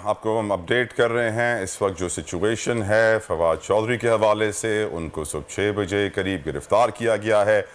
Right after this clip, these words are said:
और इस वक्त उन्हें लाहौर की कैंट कचहरी में पेश किया गया है। पहुंचने पर ये मनाजर आप देख रहे हैं,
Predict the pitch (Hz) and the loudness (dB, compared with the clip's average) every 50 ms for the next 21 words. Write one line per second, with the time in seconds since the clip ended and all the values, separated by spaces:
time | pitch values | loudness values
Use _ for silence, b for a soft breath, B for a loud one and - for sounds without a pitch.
0 | B B B B B - 104 107 110 113 131 123 - - 156 117 - 104 92 87 | B B B B B 2 4 4 4 2 0 -2 0 0 0 0 0 -2 -4 -2
1 | 87 90 90 85 82 101 113 117 107 - - 90 82 - 104 104 98 - 95 85 | 0 2 2 2 2 2 2 2 0 0 -6 -8 -2 0 0 0 0 -2 -6 -4
2 | - 98 87 80 80 76 73 69 - - 107 131 123 - - 120 117 117 117 110 | -2 -2 -2 -2 -2 -4 -6 -6 -2 0 0 0 0 -2 -2 0 2 2 2 2
3 | 113 117 113 113 110 113 110 B B B B B B - 139 156 170 156 175 185 | 2 2 4 4 4 2 0 B B B B B B 2 4 4 4 2 0 -2
4 | 175 147 170 151 151 139 135 127 127 123 120 135 123 117 110 98 98 113 131 127 | 2 2 2 2 4 2 4 4 4 4 4 4 4 4 2 2 0 0 0 0
5 | 156 151 147 143 135 139 139 | 0 0 0 2 2 0 -2